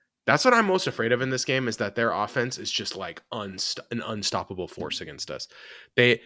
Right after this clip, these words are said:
they have all these guys who are good over the middle, the, the Greg Dortches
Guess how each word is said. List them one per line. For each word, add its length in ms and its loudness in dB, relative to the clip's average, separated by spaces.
they 100 4
have 180 8
all 100 10
these 160 4
guys 260 2
who 120 0
are 80 2
good 180 -2
over 240 0
the 80 -2
middle, 480 -4
the, 120 -6
the 80 -2
Greg 480 -2
Dortches 720 -2